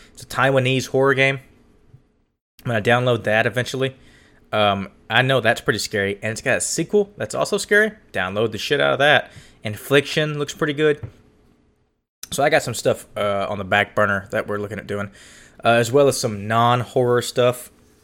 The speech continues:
uh, like Yakuza. We've been meaning to start something in Yakuza.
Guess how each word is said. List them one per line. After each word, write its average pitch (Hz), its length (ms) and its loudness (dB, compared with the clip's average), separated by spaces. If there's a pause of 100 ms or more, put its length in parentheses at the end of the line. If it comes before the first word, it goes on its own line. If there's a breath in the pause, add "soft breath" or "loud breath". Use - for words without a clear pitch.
(160)
uh, 107 140 2
like 104 180 0
Yakuza. 131 500 0
We've 90 80 -8
been 101 140 -4
meaning 110 220 -4
to 98 80 -8
start 104 260 -2
something 101 200 -10
in 98 80 -6
Yakuza. 107 440 -2